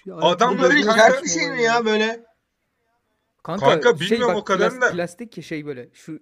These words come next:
Speaker 1: şu sesi çıkartan plastik. Sallayınca. Fiu.
Speaker 3: Hmm, evet, evet.
Speaker 1: Fiu, ses
Speaker 3: Acıtır
Speaker 1: çıkartan
Speaker 3: yani.
Speaker 1: plastik. Kafaya vurdum ya, acı acıtır yani.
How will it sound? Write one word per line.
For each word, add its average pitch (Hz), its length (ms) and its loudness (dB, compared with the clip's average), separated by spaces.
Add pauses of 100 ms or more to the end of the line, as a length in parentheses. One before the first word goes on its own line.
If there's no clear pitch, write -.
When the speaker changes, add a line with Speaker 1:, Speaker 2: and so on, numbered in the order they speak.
Speaker 1:
şu 165 240 -12
sesi 160 300 -14
çıkartan 151 400 -12
plastik. 131 340 -20 (300)
Sallayınca. 139 600 -16
Fiu. - 220 -16 (440)
Speaker 3:
Hmm, 180 680 -8
evet, 170 320 -8
evet. 160 120 -10
Speaker 1:
Fiu, 180 200 -4
ses 151 240 -8
Speaker 3:
Acıtır 160 220 -10
Speaker 1:
çıkartan 165 300 -4
Speaker 3:
yani. 165 100 -12
Speaker 1:
plastik. 147 320 -16
Kafaya 170 300 -6
vurdum 175 340 -10
ya, 170 80 -10
acı 156 200 -10
acıtır 156 340 -14
yani. 156 340 -14